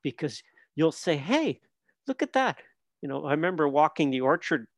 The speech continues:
in spring and we'd get a, a late frost. And that's when I learned that kiwis growing right on the tree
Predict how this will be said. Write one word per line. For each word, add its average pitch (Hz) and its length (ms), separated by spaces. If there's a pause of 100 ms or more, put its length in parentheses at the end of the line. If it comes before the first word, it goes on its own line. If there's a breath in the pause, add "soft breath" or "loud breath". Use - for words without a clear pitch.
in 123 160
spring 180 600 (180)
and 123 140
we'd 120 180
get 139 180
a, 117 280
a 139 80
late 123 400
frost. - 640 (1000)
And 147 280 (140)
that's 180 240
when 190 120
I 151 100
learned 165 360
that 135 200
kiwis 214 600
growing 170 480 (360)
right 208 360
on 220 300
the 190 80
tree 170 540